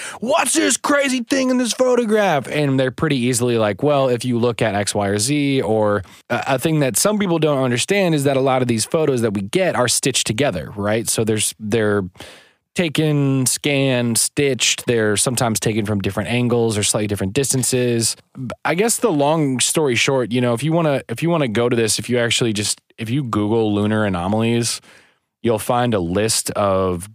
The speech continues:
domes and shards and castles and paper clips. They all kind of have their own, like, name.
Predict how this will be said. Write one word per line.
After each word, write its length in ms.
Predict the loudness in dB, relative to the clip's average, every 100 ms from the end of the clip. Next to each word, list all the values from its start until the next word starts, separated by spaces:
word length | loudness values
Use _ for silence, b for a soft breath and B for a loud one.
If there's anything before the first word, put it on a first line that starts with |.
| -4
domes 680 | 0 2 2 2 0 0 -2
and 140 | -2
shards 800 | 0 2 2 2 4 2 0 -2
and 180 | -4 -4
castles 800 | -4 -2 0 0 0 0 0 0
and 200 | -4 -4
paper 400 | -4 -4 -2 -4
clips. 560 | -4 -4 0 0 -2 0
They 140 | 2
all 180 | 2 0
kind 200 | -2 -2
of 80 | 0
have 180 | 0 0
their 160 | 0
own, 300 | 0 0 -2
like, 260 | -2 -6 -6
name. 580 | -4 -4 -2 0 0